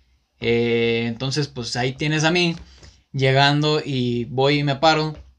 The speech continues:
pues, esperando a que el carro cruce, y los carros se pasan así como, así como, pues, pásate, o sea, no sé por qué te detienes. Y yo, "Ah, sí es cierto, muchas gracias". Entonces a mí siempre se me olvidaba. Y luego, pues, también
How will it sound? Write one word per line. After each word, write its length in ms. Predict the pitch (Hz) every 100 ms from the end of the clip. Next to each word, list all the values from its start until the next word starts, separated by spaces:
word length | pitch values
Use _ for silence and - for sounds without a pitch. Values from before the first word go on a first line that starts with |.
| _ _ _ _ - _ -
pues, 140 | 139
esperando 440 | 135 147 131 143 160
a 100 | -
que 180 | 143 131
el 240 | 127 123
carro 280 | 139 151 156
cruce, 460 | 185 170 175 175 - - _ _ _ -
y 100 | 139
los 180 | 135
carros 320 | 135 131 147 143
se 140 | 139
pasan 320 | 139 135 147
así 200 | 143 131 123
como, 440 | 143 127 117 113 _ _ _ _ _
así 220 | - - 110
como, 360 | 123 117 107
pues, 180 | - 101
pásate, 500 | - 143 165 156 165
o 40 | 147
sea, 360 | 135 120 117 _ _ _ -
no 300 | 123 131 135
sé 140 | 143
por 160 | 135 135
qué 160 | 139
te 140 | 139 139
detienes. 560 | 127 - 151 151 - - _ _ _ _ _
Y 80 | -
yo, 100 | 107
"Ah, 160 | 120 151
sí 120 | 151
es 80 | 147
cierto, 280 | 143 143 131
muchas 280 | 131 147
gracias". 340 | 123 127 120 -
Entonces 280 | 120 135 143
a 40 |
mí 100 | 147
siempre 220 | 156 147
se 60 | 143
me 60 | 135
olvidaba. 480 | 127 131 143 135 - - _ _ _ -
Y 80 | 135
luego, 180 | 143 143
pues, 160 | 151
también 440 | 143 135 143 147